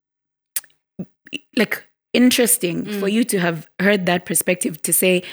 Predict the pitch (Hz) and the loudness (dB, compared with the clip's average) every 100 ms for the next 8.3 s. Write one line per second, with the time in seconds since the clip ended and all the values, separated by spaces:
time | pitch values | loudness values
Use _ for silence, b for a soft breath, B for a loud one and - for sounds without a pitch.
0 | B 185 175 170 - - 220 190 180 180 | B -2 0 2 0 2 2 2 2 0
1 | 165 165 175 175 190 - - 185 185 - | -2 -2 -2 -2 -2 -6 -6 -4 -2 -2
2 | 196 220 214 208 240 233 165 208 220 214 | 0 0 0 0 -2 -2 -4 -2 0 2
3 | 208 254 202 - 220 - 190 180 180 208 | 2 2 0 0 0 2 2 2 2 2
4 | - - - - 202 202 - 294 - 185 | -2 -14 -18 -2 0 0 -2 -6 -2 0
5 | 196 226 196 180 226 226 214 _ - 180 | 2 0 0 2 2 2 0 _ -8 -6
6 | 208 202 202 226 254 370 277 466 247 - | -4 -2 0 2 0 0 2 0 0 0
7 | 370 370 339 330 330 277 214 196 175 160 | 2 0 -2 -2 2 2 2 0 -4 -4
8 | 175 175 254 | -2 -2 -2